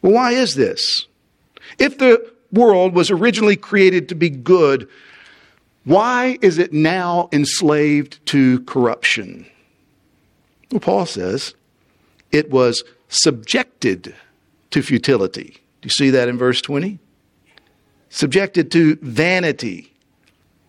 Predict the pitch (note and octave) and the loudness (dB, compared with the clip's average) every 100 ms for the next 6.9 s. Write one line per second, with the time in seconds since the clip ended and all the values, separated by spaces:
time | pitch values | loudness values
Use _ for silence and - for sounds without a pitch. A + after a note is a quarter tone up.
0 | _ _ _ _ - D#3+ D3+ _ _ _ | _ _ _ _ -2 -2 -2 _ _ _
1 | _ - G#3 G#3 C#3 G#2 F2+ - D#3+ F#3 | _ -2 -2 -2 -4 -4 -6 -4 -2 -2
2 | - G#3+ G#3 F#3+ - _ _ _ _ _ | 0 2 2 0 -12 _ _ _ _ _
3 | _ - A#3 F3+ F3 - - G3 - F3 | _ 0 2 4 2 0 -4 -4 -2 -2
4 | D3+ - - A3 C3 G2 - - _ _ | -2 -4 -4 -2 -4 -8 -14 -16 _ _
5 | B3 B3+ - _ D3+ E3 C3+ A2+ - - | -2 -2 -4 _ 0 2 2 -2 -4 -4
6 | - D3 A2+ C#3+ B2+ - A2+ C3 | -2 -2 0 -2 -2 -4 -4 -4